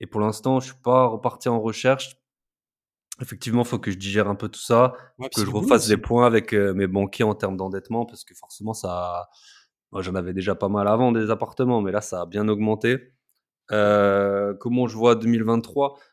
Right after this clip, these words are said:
Speaker 1: Moi, euh, ce que j'aimerais bien, après, euh, pour l'instant, euh, je m'y suis pas encore, euh, mis vraiment, c'est que j'aimerais bien aller dans un, encore un nouveau pays,
Speaker 2: Mhm.
Speaker 1: euh, avec quelqu'un du pays,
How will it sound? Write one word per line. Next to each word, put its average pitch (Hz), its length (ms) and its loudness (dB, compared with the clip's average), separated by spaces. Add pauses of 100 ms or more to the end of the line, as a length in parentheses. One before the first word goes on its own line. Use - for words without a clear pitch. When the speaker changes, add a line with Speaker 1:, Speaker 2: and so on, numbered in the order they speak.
(140)
Speaker 1:
Moi, 120 280 0
euh, 87 80 -12 (180)
ce - 100 -18
que 139 120 2
j'aimerais 123 380 6
bien, 131 420 2
après, 120 200 -2
euh, 101 640 0
pour 104 120 -8
l'instant, 107 420 -6
euh, 98 200 -10
je 92 100 -16
m'y 98 80 -10
suis - 200 -14
pas 107 80 -6
encore, 104 400 -4
euh, 92 220 -6 (1120)
mis 117 200 0
vraiment, 107 320 4
c'est 123 180 -4
que 98 60 -6
j'aimerais 101 240 2
bien 117 180 6
aller 120 140 6
dans 107 200 2
un, 104 40 4
encore 104 280 -2
un 101 60 -2
nouveau 113 280 -2
pays, 127 460 -2 (360)
Speaker 2:
Mhm. 104 60 -2
Speaker 1:
euh, 101 580 4
avec 101 260 0
quelqu'un 117 300 -2
du 110 260 -4
pays, 131 400 0